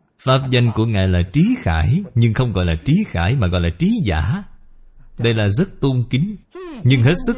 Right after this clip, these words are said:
tôn kính thì ngay cả cái tên này cũng không gọi, mà gọi là Đại sư Thiên Thai. Vì Ngài trụ tại núi Thiên Thai nên gọi là Đại sư Thiên Thai. Rất mực tôn kính, là gọi bằng địa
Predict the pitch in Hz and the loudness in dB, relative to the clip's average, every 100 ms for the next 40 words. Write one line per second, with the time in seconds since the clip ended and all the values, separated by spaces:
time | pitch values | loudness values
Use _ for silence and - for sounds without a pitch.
0 | - 139 123 156 220 - - 123 123 127 | -2 -2 0 0 -2 -4 -4 -2 -2 -2
1 | 117 165 165 165 123 80 73 92 113 - | -4 -4 -2 -2 0 -4 -2 -4 -4 -2
2 | 135 117 90 76 78 92 - - - 107 | -2 -2 -2 0 -2 -4 -8 -20 -4 -2
3 | 98 98 104 85 85 90 104 147 143 139 | 0 0 0 0 0 0 0 -2 -4 0
4 | 143 131 - 131 131 123 - 113 110 110 | 0 0 -2 -2 -2 -4 -2 0 2 0
5 | 107 107 113 131 107 101 117 202 - 135 | 0 0 2 2 0 2 2 0 0 0
6 | 120 117 117 120 113 131 117 107 98 85 | 0 0 0 0 0 0 2 2 0 0
7 | 82 90 127 117 123 110 98 113 104 95 | -2 -2 -2 0 0 0 0 0 0 -2
8 | - _ _ _ _ _ _ _ _ _ | -6 _ _ _ _ _ _ _ _ _
9 | _ _ _ _ _ 107 123 196 101 95 | _ _ _ _ _ 0 0 2 2 2
10 | 90 - 135 127 123 175 190 262 202 135 | 2 0 0 2 2 2 2 0 -8 -12
11 | - - 95 87 90 90 101 92 80 82 | -16 -6 -2 0 0 0 0 0 0 0
12 | 90 95 107 | 2 2 4